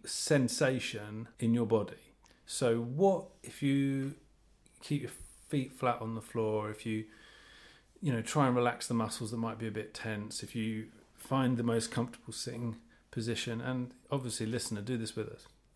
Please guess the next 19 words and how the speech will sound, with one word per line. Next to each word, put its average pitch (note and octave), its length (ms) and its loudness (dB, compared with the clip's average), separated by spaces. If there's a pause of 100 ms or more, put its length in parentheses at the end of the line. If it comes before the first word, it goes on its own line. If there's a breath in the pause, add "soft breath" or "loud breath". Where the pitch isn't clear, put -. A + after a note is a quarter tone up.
(1600 soft breath)
Find D3 380 4
the C#3 40 4
most C#3 340 4
comfortable B2 840 -2 (180)
at B2 220 -2
rest A#2+ 420 -4
position A2 360 -4
you G#2 80 -4
can G#2+ 280 -2
for G2+ 160 -10
a G2+ 40 -6
moment. G2+ 360 -8
Sit C3+ 380 -2
down A2 320 -4
if G#2 180 -12
you're G#2+ 120 -8
listening G#2 360 -8
at G#2+ 120 -10
home. G#2+ 280 -10